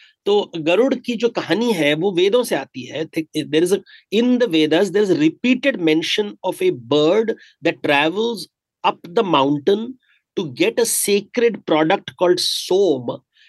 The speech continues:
and bring it back from the gods to humans. ये जो theme है,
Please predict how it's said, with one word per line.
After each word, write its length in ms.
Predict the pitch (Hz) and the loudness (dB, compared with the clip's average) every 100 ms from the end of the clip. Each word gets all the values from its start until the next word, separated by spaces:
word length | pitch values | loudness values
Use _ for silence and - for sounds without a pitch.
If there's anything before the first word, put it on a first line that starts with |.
| - | -4
and 220 | 165 151 | -2 -2
bring 260 | 117 - 254 | 0 0 2
it 260 | 254 170 143 | 0 -2 -2
back 260 | 175 226 - | 0 0 -6
from 320 | - 180 175 | -6 -4 -2
the 80 | 165 | -4
gods 440 | 143 147 156 135 | 0 0 0 -4
to 120 | - 202 | -8 -10
humans. 720 | - 151 123 - - - - _ - - - | 0 2 2 -4 -14 -16 -18 _ -20 -20 -6
ये 240 | 156 285 302 | 0 0 2
जो 220 | 294 - | 0 -4
theme 400 | - 226 285 240 | -4 0 0 0
है, 280 | 135 135 | 0 -2